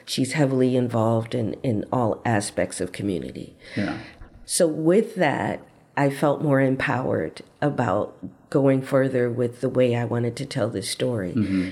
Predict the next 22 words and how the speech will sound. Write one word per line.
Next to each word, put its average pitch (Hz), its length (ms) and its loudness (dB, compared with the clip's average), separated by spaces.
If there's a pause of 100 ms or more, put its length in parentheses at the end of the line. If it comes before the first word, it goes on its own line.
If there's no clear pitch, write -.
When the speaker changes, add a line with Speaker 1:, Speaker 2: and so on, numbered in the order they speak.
Speaker 1:
And 131 160 2
the 123 40 2
way 131 220 4
I 123 80 2
wanted 123 280 -2
to 139 100 -6
tell 120 260 0
his 117 180 -2
story 165 720 0
is 120 420 -2
authentic, 123 640 -2
is 120 180 -4
that 113 280 -2 (340)
he - 180 0
was 147 240 2
here 151 300 2
for 127 240 -2
a 127 40 -4
very 127 300 0
short - 320 -2
time, - 480 -6
Speaker 2:
Yeah. 101 200 0